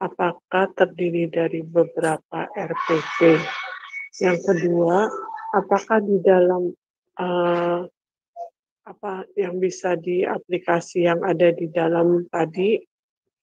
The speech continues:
apakah sudah termasuk silabus dan sebagainya ya? Itu mau, dua pertanyaan.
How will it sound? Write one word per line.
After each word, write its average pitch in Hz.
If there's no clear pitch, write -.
apakah 190
sudah 175
termasuk 170
silabus 180
dan 160
sebagainya 160
ya? -
Itu 202
mau, 175
dua 180
pertanyaan. 165